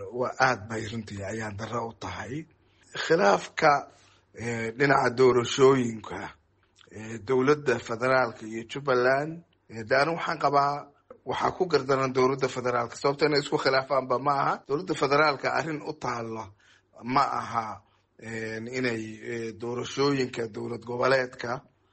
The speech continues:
ay soo faragashato, arrin u taalla ma aha. En, marka, haddii aan iyadu u oolin ama ay u aragtaba xitaa in la isku khilaafo,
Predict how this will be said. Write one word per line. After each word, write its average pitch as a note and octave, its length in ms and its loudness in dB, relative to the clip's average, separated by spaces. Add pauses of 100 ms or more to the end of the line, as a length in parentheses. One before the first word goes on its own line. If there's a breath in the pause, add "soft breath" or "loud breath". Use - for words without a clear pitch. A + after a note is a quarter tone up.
(160)
ay B2 200 0
soo B2+ 240 4
faragashato, A2+ 840 -6
arrin B2 300 -2
u A#2 40 -12
taalla A2 340 -8
ma A2 140 -10
aha. G2 320 -10 (600)
En, B2 540 0
marka, D#3+ 400 0 (680)
haddii D3 480 0
aan D#3 240 2
iyadu E3+ 320 2
u E3+ 140 -2 (200)
oolin D3 360 2 (720)
ama C#3 200 2
ay C#3 120 2
u G3+ 120 8
aragtaba C#3+ 500 2
xitaa - 320 0
in D3 60 0
la C3+ 60 -2
isku B2+ 240 -4
khilaafo, A#2 640 -2